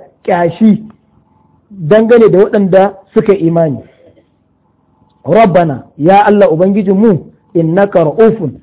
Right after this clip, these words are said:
kai ne mai tausayawa, "rahimu," mai jin kai.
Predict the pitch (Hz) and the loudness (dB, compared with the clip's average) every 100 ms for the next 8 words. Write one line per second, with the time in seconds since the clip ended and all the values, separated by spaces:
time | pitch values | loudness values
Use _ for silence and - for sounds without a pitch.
0 | _ - 233 220 196 185 165 240 247 240 | _ 0 2 2 2 0 -2 2 2 2
1 | 220 214 208 226 - - 180 160 202 208 | 2 4 2 0 -4 -8 -6 -2 -2 -2
2 | 165 139 180 156 101 | -2 -4 -4 -6 -12